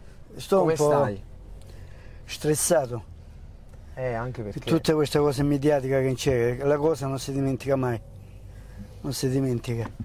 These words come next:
Speaker 2: Senti, ma che effetto ti fa questi primi minuti da, da uomo libero? Vedi, eh, vedi strade.
Speaker 1: No, non fa, fa nessun effetto, perché dopo sette anni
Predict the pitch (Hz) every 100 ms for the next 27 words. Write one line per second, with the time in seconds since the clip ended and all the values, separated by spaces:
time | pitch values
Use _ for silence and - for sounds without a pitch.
0 | - - 170 139 131 131 - - 156 -
1 | 185 180 - 156 139 - 110 101 117 -
2 | 139 127 - 135 160 165 151 143 143 139
3 | 127 123 117 120 123 131 135 123 107 98
4 | 104 117 113 104 101 - - - - -
5 | - - - - - - - 107 127 127
6 | 123 - 123 117 120 117 120 120 120 -
7 | - - 147 139 - 208 156 156 160 -
8 | 165 165 151 190 160 139 - 143 - 131
9 | 131 143 147 156 156 160 156 - 156 139
10 | 127 120